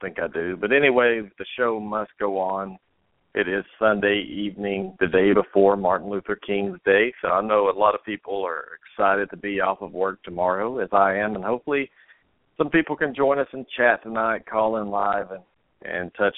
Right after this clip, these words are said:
base with us. A lot going on in the sports world over the past week. We did join you Wednesday night, and you joined us. It was a great show.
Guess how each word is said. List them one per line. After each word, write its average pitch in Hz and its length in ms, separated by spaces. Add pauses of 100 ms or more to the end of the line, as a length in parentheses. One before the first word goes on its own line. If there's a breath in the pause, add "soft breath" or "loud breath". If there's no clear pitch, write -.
base 98 300
with 92 200
us. 95 180
A 92 40
lot 117 360
going 120 240
on 110 280
in 104 140
the 110 160
sports 104 300 (100)
world 101 260
over 98 200
the - 80
past 95 320 (100)
week. 98 240 (640 loud breath)
We 101 240
did 104 360
join 104 280
you 101 100
Wednesday 101 440
night, 104 420 (480 loud breath)
and 87 120
you 101 160
joined 101 400
us. 98 240 (120)
It - 20
was 92 120
a 90 40
great 95 320 (100)
show. 101 380